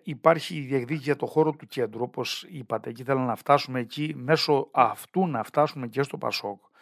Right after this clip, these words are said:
και να κλείσουμε. Και ο, η κυβέρνηση φαίνεται ότι με τις αυξήσεις μισθών, με τις προσλήψεις στο δημόσιο και με διάφορα άλλα τέτοια, δείχνει ότι κατευθύνεται προς τα εκεί και προσπαθεί να εδραιώσει ένα κομμάτι το οποίο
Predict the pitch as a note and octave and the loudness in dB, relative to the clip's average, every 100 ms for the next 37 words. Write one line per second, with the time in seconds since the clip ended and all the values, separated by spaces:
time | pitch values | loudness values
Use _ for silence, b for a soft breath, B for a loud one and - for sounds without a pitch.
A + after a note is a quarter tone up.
0 | b b b - C3 A#2 - A2 A2 B2 | b b b -10 -6 -6 -6 -10 -10 -14
1 | - b b b _ - C#3+ C#3 - - | -16 b b b _ 2 4 4 2 -6
2 | _ - C#3+ C#3 C3+ C#3 - D#3 C3 C#3+ | _ -2 0 2 0 -2 -4 -6 -8 2
3 | F3 G3+ G#3 G3 E3 - F3 C#3 A#2 C#3+ | 2 2 -2 -4 0 8 10 8 4 4
4 | D3+ F#3 D#3 D3+ - D#3 D3 D3 - D3 | 4 4 2 2 -6 -6 -6 -8 -6 -6
5 | - - G3+ - F#3 D3+ D#3+ A#2 G#2 - | -4 -2 -2 0 -2 2 4 4 0 -16
6 | C3 C#3+ - D#3 - D#3+ D#3 C3 F#3+ F3+ | -8 -6 -6 -12 -8 -4 -4 -4 -6 -6
7 | - F3 F3 F3 D3 C3+ - C#3 E3+ G3+ | 0 0 2 0 0 -4 -6 -6 0 0
8 | E3 D3+ E3+ G3 F#3+ D#3+ B2+ - - - | 2 2 4 4 2 2 2 0 -6 2
9 | C#3 - C#3+ D3 B2+ B2+ F#3 - D3+ F#3 | 2 4 4 4 2 4 4 4 -2 -2
10 | F#3 F3+ D#3 b b b _ D3 C#3+ C#3 | -2 -4 -4 b b b _ 2 2 0
11 | - A#3 G#3+ D#3+ C#3+ - C#3+ C3+ - B2 | 2 4 4 6 6 4 2 2 2 2
12 | A2+ G#2+ G2+ - C#3 E3+ A3 - E3 - | 2 -2 -10 -8 -4 -4 -4 -4 -4 -4
13 | C3 E3+ E3+ G3+ F#3+ D3 F#3 F3 F#3+ D#3+ | -2 -2 0 0 0 4 4 2 -2 -6
14 | D#3 F#3+ F#3+ D3 C#3 - G3+ G3+ | -2 -2 0 0 0 -2 0 0